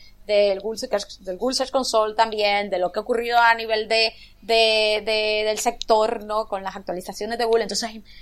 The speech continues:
es importante hacer una labor, una auditoría completa absolutamente de todo, ¿no? Comenzando con lo,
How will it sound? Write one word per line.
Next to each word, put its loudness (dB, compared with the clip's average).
es 0
importante 4
hacer 2
una 2
labor, 6
una 4
auditoría 2
completa 4
absolutamente 0
de 6
todo, 0
¿no? -2
Comenzando 0
con 6
lo, 0